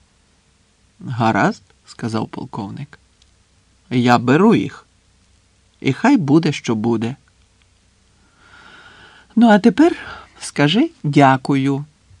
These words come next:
мовила дівчина і спритно, мов злодій, засунула йому в кишеню смарагди.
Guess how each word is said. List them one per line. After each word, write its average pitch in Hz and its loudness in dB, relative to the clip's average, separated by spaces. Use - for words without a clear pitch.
мовила 117 -6
дівчина 127 -4
і 123 -6
спритно, 131 -6
мов 117 -4
злодій, 143 0
засунула 135 0
йому 123 0
в 127 -4
кишеню 123 -6
смарагди. 120 -8